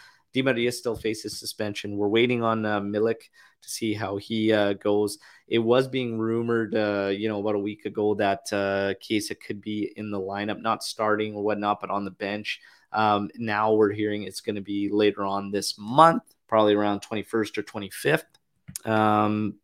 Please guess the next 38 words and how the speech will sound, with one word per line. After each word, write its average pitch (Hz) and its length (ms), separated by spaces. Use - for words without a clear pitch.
but, - 340
uh, 113 220
yeah, 110 240
outside 107 320
of 104 80
that, 113 420
still 107 340
Pogba. 104 580
We're 113 80
waiting 107 280
on 104 160
De 107 80
Sciglio, 107 520
now 104 240
just 101 260
recently 104 440
added 98 360
to 101 200
it, 95 100
okay? 107 380
But 110 140
in 107 140
terms 113 280
of 107 120
A 107 100
C 107 180
Milan, 101 460
you've 92 120
got - 240
Kjaer 110 460
out, 101 240
Ibrahimovic, 110 640
Florenzi, 104 720
Calabria, 104 680
Hernandez, 107 760
Macias, 110 640
and 110 100
Salamakers. 101 800